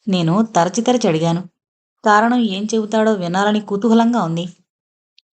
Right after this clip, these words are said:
నా ముఖం చూసి నన్ను చాలామంది హిందూ అనుకుంటారు అని చెప్పి తనే మళ్ళీ అడిగాడు. "ఏంటి, నా ముఖం క్రిస్టియన్లా అనిపించలేదా?" "లేదు, బొత్తిగా అనిపించదు.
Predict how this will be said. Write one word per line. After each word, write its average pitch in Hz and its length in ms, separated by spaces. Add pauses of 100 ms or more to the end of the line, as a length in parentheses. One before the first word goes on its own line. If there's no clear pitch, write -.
(440)
నా 208 180
ముఖం 190 380
చూసి 196 260
నన్ను 202 240
చాలామంది 202 600
హిందూ 202 360
అనుకుంటారు 175 580 (380)
అని 180 240
చెప్పి 202 440 (160)
తనే 175 220
మళ్ళీ 190 320
అడిగాడు. 165 400 (1040)
"ఏంటి, 196 520 (100)
నా 190 120
ముఖం 180 340
క్రిస్టియన్లా 202 600
అనిపించలేదా?" 190 680 (1000)
"లేదు, 175 300 (180)
బొత్తిగా 202 420
అనిపించదు. 180 460